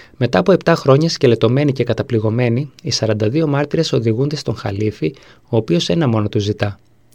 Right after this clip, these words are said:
να αρνηθούν τον Χριστό και θα αφήνονταν αμέσως ελεύθεροι. Στην πρότασή του,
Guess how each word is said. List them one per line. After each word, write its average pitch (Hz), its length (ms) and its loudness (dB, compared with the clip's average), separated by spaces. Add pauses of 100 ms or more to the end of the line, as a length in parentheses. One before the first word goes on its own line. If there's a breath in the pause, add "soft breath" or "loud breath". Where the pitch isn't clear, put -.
(120)
να 113 140 0
αρνηθούν 104 340 -4
τον 131 100 2
Χριστό 151 460 -2
και 135 100 -2
θα 131 100 0
αφήνονταν 160 440 0
αμέσως 135 360 -2
ελεύθεροι. 107 540 0 (640 soft breath)
Στην - 240 -6
πρότασή 135 500 2
του, 180 200 -2